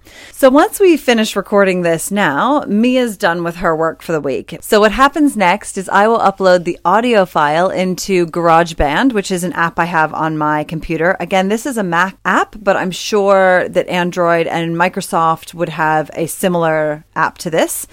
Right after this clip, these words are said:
And in there, I can do some editing, and we do that because I say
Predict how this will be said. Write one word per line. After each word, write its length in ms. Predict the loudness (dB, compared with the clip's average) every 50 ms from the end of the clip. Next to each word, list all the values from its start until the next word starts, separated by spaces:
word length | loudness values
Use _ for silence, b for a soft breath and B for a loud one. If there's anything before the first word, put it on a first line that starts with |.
| _ _
And 200 | 2 2 2 4
in 180 | 2 2 2 2
there, 180 | 2 2 2
I 100 | 2 2
can 120 | 0 -2 -2
do 120 | -2 -2
some 180 | -4 -4 -6 -2
editing, 520 | -2 -2 0 0 -2 -2 0 -2 -2 -4 -6
and 240 | -6 -4 -4 -4 -4
we 80 | -4 -6
do 160 | -6 -4 -2
that 160 | -2 -2 -2
because 460 | -2 -8 -8 -4 -2 -2 -2 -4 -6 -12 -18 _ _
I 220 | _ -8 -6 -6 -6
say 360 | -6 -6 -6 -4 -4 -4 -8